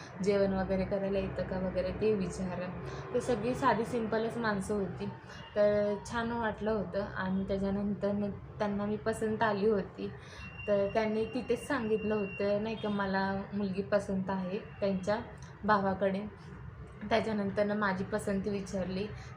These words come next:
तर मी म्हटलं, "नाही, मी दोन दिवसांनी विचार करून सांगणार आहे की माझी पसंती काय आहे म्हणून."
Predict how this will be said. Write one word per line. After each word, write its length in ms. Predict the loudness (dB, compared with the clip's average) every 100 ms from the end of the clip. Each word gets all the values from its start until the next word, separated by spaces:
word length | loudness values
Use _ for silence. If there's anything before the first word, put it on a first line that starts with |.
| -2
तर 60 |
मी 140 | 0 2
म्हटलं, 520 | 0 0 0 0 0
"नाही, 220 | 0 0
मी 60 | 2
दोन 280 | 2 2 2
दिवसांनी 420 | 0 0 -2 -2
विचार 320 | -2 -2 -2
करून 340 | 0 0 0
सांगणार 480 | 0 -2 -2 -2 -2
आहे 120 | -4
की 160 | -4 -2
माझी 320 | -2 -2 -2 -2
पसंती 360 | -2 -2 -4
काय 300 | -2 0 2
आहे 300 | 2 0 -2
म्हणून." 300 | -4 -4 -4